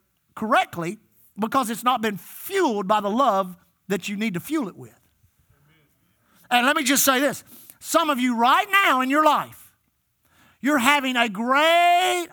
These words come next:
opportunity to walk in love. You need to take that opportunity. You say, "Why is that?"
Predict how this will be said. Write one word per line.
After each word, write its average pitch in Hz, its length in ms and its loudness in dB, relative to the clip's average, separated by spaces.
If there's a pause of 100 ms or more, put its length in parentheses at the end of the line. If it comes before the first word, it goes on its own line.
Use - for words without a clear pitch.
(140)
opportunity 294 1120 0
to 196 140 -8
walk 185 280 -2
in 170 140 -8
love. 190 240 -8 (1700)
You 190 80 -8
need 214 140 -6
to 190 40 -6
take 226 240 0
that 190 140 0
opportunity. 165 580 -4 (540)
You 185 80 -12
say, 208 160 -4
"Why 202 220 2
is 214 160 -4
that?" 160 200 -6